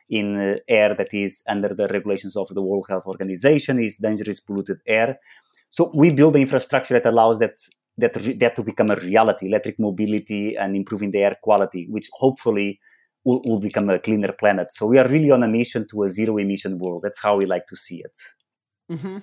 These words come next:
Speaker 2: That's fantastic. So, um, as you were going through that, it sounds like,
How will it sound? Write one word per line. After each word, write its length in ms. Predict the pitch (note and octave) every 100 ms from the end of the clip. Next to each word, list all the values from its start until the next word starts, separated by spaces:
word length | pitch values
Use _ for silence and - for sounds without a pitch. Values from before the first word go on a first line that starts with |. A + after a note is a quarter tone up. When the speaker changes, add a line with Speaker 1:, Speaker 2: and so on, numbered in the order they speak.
| - _ -
Speaker 2:
That's 180 | E3
fantastic. 520 | - C3 D3+ C#3+ A#2+ -
So, 400 | F3+ D3 C#3+ C#3+
um, 340 | D3 C3 A#2 -
as 260 | D3+ E3 D#3
you 60 | D#3
were 100 | C#3
going 200 | C#3+ C3
through 180 | D3
that, 340 | C3 B2 A#2+ B2+
it 160 | B2+
sounds 420 | - D3 C3+ C3+ C#3
like, 360 | B2+ B2 -